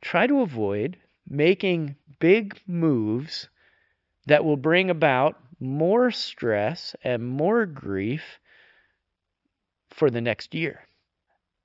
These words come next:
after suffering a tragedy or a loss. Take a year before you make a big decision that's going to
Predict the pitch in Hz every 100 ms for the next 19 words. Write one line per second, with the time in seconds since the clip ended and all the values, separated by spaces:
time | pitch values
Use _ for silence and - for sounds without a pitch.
0 | _ _ - 127 - 143 123 127 - _
1 | _ _ - 135 104 117 113 113 - 98
2 | 85 - - 101 92 _ - 101 95 92
3 | - - - _ _ - - - _ _
4 | - 220 226 220 180 226 226 - _ _
5 | _ _ 240 147 165 - 208 190 160 180
6 | 180 151 117 151 165 151 147 - - 139
7 | 117 120 95 113 _ - 127 131 - 147
8 | 139 135 135 143 123